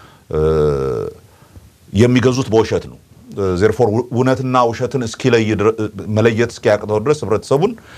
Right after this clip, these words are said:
በሐሰት እና በፕሮፓጋንዳ በምን እንትን ሲያደርጉት ነው የሚውሉት? እ፣ መልካም አስተዳደር የሚለዩበት እንትን አይደለም። በሙስና የተጨማለቁ ናቸው። የመንግስት ስልጣንን፣ እ፣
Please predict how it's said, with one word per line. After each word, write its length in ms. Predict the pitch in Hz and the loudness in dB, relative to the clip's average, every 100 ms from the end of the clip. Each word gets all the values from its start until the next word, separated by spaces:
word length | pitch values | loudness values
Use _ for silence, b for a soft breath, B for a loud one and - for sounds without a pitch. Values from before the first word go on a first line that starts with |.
| B | B
በሐሰት 560 | - 107 107 - 117 - 95 90 | -2 0 0 0 0 0 -2 0
እና 180 | 87 90 90 | 0 0 0
በፕሮፓጋንዳ 720 | 92 - 104 107 95 101 98 98 92 87 | 0 -2 -2 0 0 0 0 2 2 0
በምን 320 | 87 107 104 95 | 0 0 -2 -4
እንትን 240 | 92 87 87 | -6 -6 -2
ሲያደርጉት 440 | 98 87 82 76 | 2 2 0 -4
ነው 160 | 76 73 69 67 67 | -4 -4 -4 -6 -6
የሚውሉት? 500 | 69 71 62 - - - B B B B | -8 -10 -14 -18 -20 -20 B B B B
እ፣ 120 | 98 101 98 92 87 87 | 6 6 4 2 -2 0
መልካም 400 | 101 131 - 143 | 0 0 2 0
አስተዳደር 540 | 127 - 127 127 127 123 | 0 -2 0 2 2 0
የሚለዩበት 680 | 123 120 120 110 90 107 - - b b b 87 90 | -2 0 0 0 2 0 0 -18 b b b -2 0
እንትን 260 | 87 123 | 0 2
አይደለም። 400 | 104 92 76 - - _ - - | 2 0 -4 -8 -20 _ -18 -4
በሙስና 600 | 87 113 113 - 104 101 98 95 | 0 2 0 -2 -2 2 2 0
የተጨማለቁ 560 | 90 - 90 85 82 82 | -2 -4 -4 -2 -4 -4
ናቸው። 280 | 71 71 85 | -8 -4 -2
የመንግስት 320 | 104 104 - | 0 0 -2
ስልጣንን፣ 460 | 101 87 98 101 101 101 B B B | -2 0 0 0 -6 -10 B B B
እ፣ 120 | - | -2